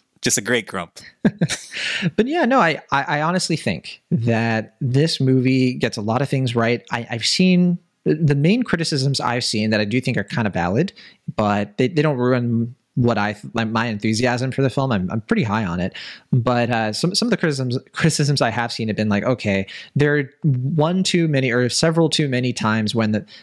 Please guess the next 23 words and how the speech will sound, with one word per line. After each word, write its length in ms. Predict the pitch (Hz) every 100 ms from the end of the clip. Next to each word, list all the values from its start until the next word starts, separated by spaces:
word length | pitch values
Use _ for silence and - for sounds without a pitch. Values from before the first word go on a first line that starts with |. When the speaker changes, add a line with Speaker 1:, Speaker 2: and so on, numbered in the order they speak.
| _
Speaker 2:
they 120 | 131 127
explain 440 | 113 - 135 127
the 60 | 113
metaphor, 500 | 98 85 - - - _ _ _ _ _ -
which 160 | 127
I 60 | 143
do 200 | 131 135
get. 400 | - 80 73 - _ - _ 143
Like, 140 | 131
there, 160 | 156 160
there 160 | 151 147
are 40 |
a 40 |
few 200 | 135 190
times 400 | 180 143 139 135
when 460 | 127 123 120 120 123 - _ _ _ -
I 80 | 127
think 180 | 147 143
it 80 |
can 140 | - 139
be 80 | 127
interpreted 560 | 117 139 - 120 113
as 380 | 104 101 104 -